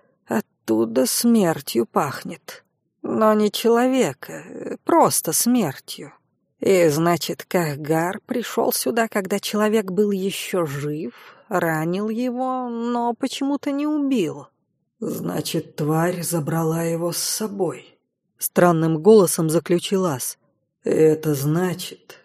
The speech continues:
что у нее действительно где-то поблизости гнездо. Понимаешь, что это значит?» «Что вскоре тут разведется целая стая этих гадов»,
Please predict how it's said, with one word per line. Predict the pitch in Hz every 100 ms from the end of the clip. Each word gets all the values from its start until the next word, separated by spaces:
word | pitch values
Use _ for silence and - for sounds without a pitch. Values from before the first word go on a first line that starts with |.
| -
что | - -
у | 160
нее | 156 156 156 151
действительно | 160 147 - 214 220 - 135 131 135
где-то | 139 151 151
поблизости | 151 165 160 156 151 - 165
гнездо. | 151 165 156 156 147 - _ _ _ -
Понимаешь, | 180 156 151 190 214 165 -
что | - - 160
это | 131 - 147
значит?» | 170 147 - - - _ _ _ _ _ _
«Что | - - - 190
вскоре | - - - 254 226 160
тут | 202 -
разведется | 190 185 202 196 214 - 202
целая | - 214 214 214
стая | - - - 214 160 147 147
этих | - 170
гадов», | 175 190 165 151 - -